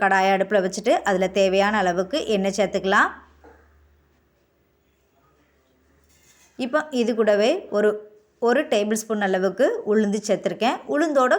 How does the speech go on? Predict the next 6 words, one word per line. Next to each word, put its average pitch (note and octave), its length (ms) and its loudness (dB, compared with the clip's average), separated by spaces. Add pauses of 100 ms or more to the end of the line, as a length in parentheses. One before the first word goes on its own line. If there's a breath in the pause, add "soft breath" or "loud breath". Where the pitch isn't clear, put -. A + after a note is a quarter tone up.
கொஞ்சம் A3 260 -2
கடலைப்பருப்பு G3+ 640 -2
விருப்பப்பட்டா F#3+ 420 -2 (100)
சேர்த்துக்கோங்க. F#3 500 -4 (1040 loud breath)
கூடவே C4 320 4 (160)
ஒரு A#3+ 120 4